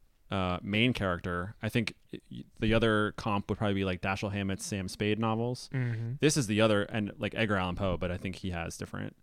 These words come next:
Speaker 1: protagonists in each of his stories. Um, but as far as, like, American detective novels, so excluding Sherlock Holmes, this is probably the guy. This is probably the biggest character.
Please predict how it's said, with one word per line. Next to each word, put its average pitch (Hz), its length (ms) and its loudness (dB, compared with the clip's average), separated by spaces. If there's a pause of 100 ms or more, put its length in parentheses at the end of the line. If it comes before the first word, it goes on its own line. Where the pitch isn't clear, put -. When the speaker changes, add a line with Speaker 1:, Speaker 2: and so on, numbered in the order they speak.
(540)
Speaker 1:
protagonists 90 520 -4
in 92 60 -8
each 85 100 -8
of 87 60 -6
his 87 100 -6
stories. - 540 -8 (540)
Um, 87 480 -4
but 107 80 0
as 107 80 0
far 131 160 4
as, 117 80 4
like, 113 100 0
American 117 400 4
detective 98 340 -4
novels, 85 480 -4 (120)
so 85 320 -4 (180)
excluding 98 480 0
Sherlock 92 320 -2
Holmes, 90 460 -4 (580)
this 226 100 0
is 269 80 2
probably 151 300 6
the 107 80 2
guy. 90 360 2 (600)
This 123 160 -4
is 131 80 0
probably 120 200 4
the 104 80 4
biggest 101 260 2
character. - 400 -8